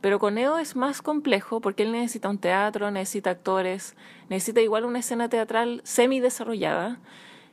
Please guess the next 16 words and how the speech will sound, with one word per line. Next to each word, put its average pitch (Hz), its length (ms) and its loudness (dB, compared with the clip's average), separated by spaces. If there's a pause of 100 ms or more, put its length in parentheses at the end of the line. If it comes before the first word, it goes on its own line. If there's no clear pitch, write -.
(180)
Y 196 840 2
en 196 140 -2
Hastings 277 600 -2
él 226 160 -2
no 233 120 0
ha 220 40 -4
podido 220 320 0
encontrar 240 520 -4
eso, 196 400 -6
él 208 120 -2
no 208 80 0
ha 202 40 -4
podido 190 260 0
encontrar 196 380 -6
su 190 160 -6
lugar. 170 380 -4